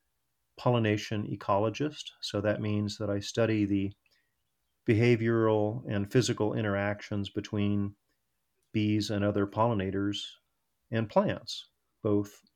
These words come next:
uh, native wildflowers and crop plants, although I prefer working on native, uh, ground nesting solitary bees, um, and, and, uh, their native host plants, that sort of thing.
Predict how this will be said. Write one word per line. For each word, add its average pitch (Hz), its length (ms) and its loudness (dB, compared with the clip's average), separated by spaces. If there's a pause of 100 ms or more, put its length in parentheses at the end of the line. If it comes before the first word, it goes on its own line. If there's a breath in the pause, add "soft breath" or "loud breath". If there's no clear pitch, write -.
uh, 104 400 -6
native 117 520 4 (360)
wildflowers 101 800 2
and 101 420 -2 (840)
crop - 320 0
plants, 98 580 -6
although 98 360 -2
I 98 100 -2
prefer 101 460 0
working 101 420 0
on 95 300 -4 (760)
native, 101 560 4 (300)
uh, 98 280 -6
ground 110 420 2
nesting 101 420 -2
solitary 98 720 -2
bees, 131 520 0 (1000)
um, 98 480 -2 (180)
and, 104 360 0
and, 101 520 -4 (160)
uh, 104 220 -6
their 101 160 -2
native 98 360 0
host 104 280 0
plants, 95 380 -10
that - 180 -2
sort 98 240 -4
of 101 80 -14
thing. 101 180 -10